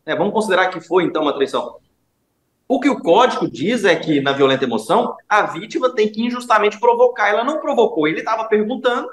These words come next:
ele queria saber de uma informação, e ela falou, "Quer saber? Tô com outro mesmo. Fiquei com outro mesmo." A narrativa dele é essa. Ainda que fosse isso, ou que seja isso,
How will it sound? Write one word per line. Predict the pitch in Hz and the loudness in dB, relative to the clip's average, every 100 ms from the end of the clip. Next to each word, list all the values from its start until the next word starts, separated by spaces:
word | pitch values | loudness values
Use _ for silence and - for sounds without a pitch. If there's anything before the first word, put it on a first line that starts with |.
| - _ _ _ - | -18 _ _ _ -6
ele | 226 226 | -4 0
queria | 214 208 | 2 2
saber | 208 196 196 | 2 2 2
de | 196 | 2
uma | 208 | 0
informação, | 208 233 262 254 277 | 0 -2 -4 -4 -6
e | |
ela | 285 | -6
falou, | 269 254 | -2 -2
"Quer | 240 | -2
saber? | 240 214 226 | -6 -4 -4
Tô | 226 214 | -2 -2
com | 285 | -2
outro | 254 240 262 - _ _ | -2 -2 -6 -12 _ _
mesmo. | 254 202 214 214 208 - _ _ _ 123 _ 214 _ | -6 -2 -2 -4 -12 -18 _ _ _ -20 _ _ _
Fiquei | - 247 214 - | -10 0 0 0
com | 262 | -2
outro | 254 254 | -2 -2
mesmo." | 277 202 202 120 - _ _ | -2 0 0 -6 -20 _ _
A | 110 | -8
narrativa | 123 123 147 | -4 -4 -2
dele | 147 165 | 0 2
é | 233 147 | 2 2
essa. | 127 - - - - | 2 -4 -14 -14 -2
Ainda | 175 208 277 330 311 | 2 4 2 0 -4
que | - 196 | -6 -8
fosse | - - 254 - - - - 120 | -8 0 0 0 -8 -14 -18 -16
isso, | 113 165 240 - - | -10 -6 -6 -8 -2
ou | 156 160 | 0 0
que | 156 | -4
seja | - 156 208 202 147 | -2 4 6 6 4
isso, | 123 214 240 - | 4 2 0 -8